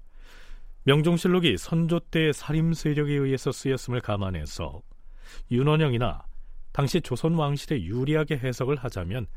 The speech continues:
그렇다는 얘기입니다. 그렇다면 문제의 그 한평 땅과 곡식은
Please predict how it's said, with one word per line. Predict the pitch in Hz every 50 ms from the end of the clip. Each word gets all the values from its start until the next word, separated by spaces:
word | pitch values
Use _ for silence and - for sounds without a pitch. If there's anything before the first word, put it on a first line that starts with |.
| - - -
그렇다는 | - - 127 131 127 - - - 107 131 156
얘기입니다. | 151 131 - 76 67 67 67 - - - - - - - - - - - - - - - - - - - - - - - -
그렇다면 | - 190 190 175 - - - - 135 110 85 80 90 98 80 69 64 - - - - - - - - - - - - - - - - -
문제의 | - 139 151 180 202 208 196 214 190 139
그 | - - 135
한평 | - - - 190 196 - - 208 190 - -
땅과 | 180 170 165 156 131
곡식은 | - - - 143 - - - 165 135 92 98 127 175